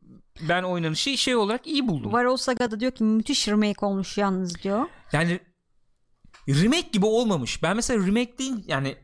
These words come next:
Speaker 1: ben bu oyunu mesela remake gibi eleştirmem yani.
Speaker 2: Hı.
Speaker 1: Ayrı bir oyunmuş gibi eleştiririm neredeyse. Hani remake gibi eleştirip re-, ya, ya, eleştirmek derken ya da remake gibi değerlendirirsen
Speaker 2: Hı hı.
Speaker 1: çok başka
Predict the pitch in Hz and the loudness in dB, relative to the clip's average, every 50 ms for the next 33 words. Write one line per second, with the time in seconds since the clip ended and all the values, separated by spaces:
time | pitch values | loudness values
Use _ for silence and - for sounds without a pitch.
0 | - - _ _ _ _ _ _ - - - - - - 135 165 202 240 247 240 | -20 -20 _ _ _ _ _ _ -20 -20 -20 -14 -4 0 2 2 2 2 0 0
1 | 269 269 269 254 247 247 - 240 208 165 151 165 208 247 254 240 240 - 202 220 | 0 0 0 0 -2 0 0 0 0 0 2 2 2 2 0 0 -2 -4 0 0
2 | 226 208 190 190 - - - 185 190 208 220 202 156 120 101 92 87 87 90 98 | 2 2 0 -2 -4 -4 -2 0 0 2 2 2 0 0 0 -2 -2 -4 -8 -10
3 | - - - 139 143 160 208 233 202 202 180 185 202 208 196 170 - - 139 131 | -6 -2 0 2 2 2 0 0 2 2 2 2 2 2 0 -2 -2 -2 -2 0
4 | 127 117 117 117 - - - 120 113 113 113 113 113 110 110 107 104 104 101 101 | 0 0 0 -2 -2 -4 -4 -4 -4 -2 -2 0 0 2 2 2 2 0 0 -2
5 | - - 107 101 - - _ _ _ _ _ - - - - - 156 156 160 165 | -4 -6 -8 -8 -10 -14 _ _ _ _ _ -20 -20 -8 -2 0 2 4 4 4
6 | 180 226 247 277 269 - - - 233 208 240 233 - - 180 180 196 202 - - | 2 2 0 0 -2 -4 -4 -4 -2 -2 -2 -2 -2 -2 -2 0 0 -2 -4 -6
7 | - 214 202 202 - - 127 143 143 131 113 - - - - _ _ - 147 143 | -6 -8 -8 -8 -10 -10 -12 -10 -10 -10 -10 -10 -12 -16 -16 _ _ 0 2 2
8 | 160 151 - - 175 180 - - 208 180 - 127 120 123 123 120 127 127 156 180 | 2 2 2 0 0 -2 0 -2 -2 -2 0 -2 0 0 0 0 0 2 2 0
9 | 190 180 147 - 151 135 123 117 135 139 139 143 143 147 151 156 - 233 294 330 | 0 -2 -4 -4 -4 -4 -2 0 2 2 2 2 2 2 2 2 2 2 2 2
10 | - - 190 143 127 - - 214 208 - - - - - - - - - - - | 0 0 0 -2 -2 0 -2 -2 -2 -4 -12 -20 -20 -20 -20 -20 -20 -20 -20 -20
11 | - - - - - - - - _ _ _ - - - - 113 143 147 151 - | -20 -20 -20 -20 -20 -20 -20 -20 _ _ _ -20 -16 -8 -2 0 2 2 2 2
12 | - 370 | 0 -2